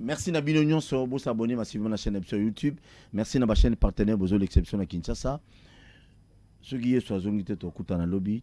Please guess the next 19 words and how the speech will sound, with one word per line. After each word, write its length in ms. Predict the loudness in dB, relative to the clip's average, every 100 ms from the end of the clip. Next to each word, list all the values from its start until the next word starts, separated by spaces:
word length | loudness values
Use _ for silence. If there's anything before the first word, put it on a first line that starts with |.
| -4
toli 220 | -2 -2
tokopesa 480 | -4 -8 -8 -8 -6
lelo, 400 | -4 -4 -6 -10 -18 -20 -10
yo, 420 | -4 -2 -2 -4 -12 -20 -14
obanda 300 | -6 -4 -4
osambela 520 | -2 2 2 2 -2
mingi. 380 | -2 -4 -6 -8
Wana 220 | -4 -2
bapesa 300 | -4 -6 -6
bandeko 280 | -4 -2 -2
na 80 | -4
biso, 160 | -4
batekela 400 | -6 -2 -2 -2
biso 180 | -6 -12 -10
carburant. 460 | -8 -6 -4 -6 -6 -14 -20 -20 -6
Babenga 300 | -4 -2 -2
ngo 160 | -2
ba-, 100 | -2
banani? 320 | -2 -4 -6